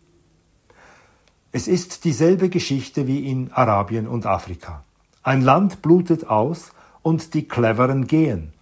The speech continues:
obwohl die meisten von ihnen auch bleiben könnten, so wie alle anderen, die geblieben sind. Und auch was die Ukraine betrifft, könnte man den Migranten,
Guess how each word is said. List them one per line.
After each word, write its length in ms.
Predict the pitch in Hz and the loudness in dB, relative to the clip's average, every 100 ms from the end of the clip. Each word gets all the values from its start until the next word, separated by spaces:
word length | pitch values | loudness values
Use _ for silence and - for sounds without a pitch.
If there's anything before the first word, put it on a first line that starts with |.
| _ - | _ -8
obwohl 260 | 113 160 | 4 6
die 120 | 170 | 6
meisten 360 | 139 110 117 156 | 4 2 0 -6
von 180 | - 147 | -6 -2
ihnen 240 | 151 147 | -2 0
auch 200 | 131 - | -2 -4
bleiben 440 | - 123 143 143 104 | 0 2 2 -2 -2
könnten, 440 | 113 101 - 98 - - | -4 -4 -4 -8 -8 -4
so 160 | 147 | 2
wie 100 | 147 | 4
alle 240 | 127 127 120 | 4 4 2
anderen, 400 | 147 185 170 123 | 2 4 2 2
die 100 | 101 | 0
geblieben 460 | 117 104 101 98 | 0 0 -4 -4
sind. 320 | 87 90 90 - _ _ _ - - | -10 -12 -18 -20 _ _ _ -20 -8
Und 300 | - 151 - | -2 -2 0
auch 300 | 123 131 - | 2 2 0
was 240 | 127 117 - | 0 0 -2
die 100 | 131 | -4
Ukraine 480 | 117 - 113 156 180 | -2 2 2 4 2
betrifft, 580 | 117 - 117 143 - _ - - - | 0 -2 -4 -4 -12 _ -20 -18 0
könnte 280 | 160 160 170 | 0 4 4
man 140 | 143 | 4
den 180 | 139 135 | 4 2
Migranten, 760 | 123 120 117 151 175 156 143 | 2 4 4 2 -2 -6 -8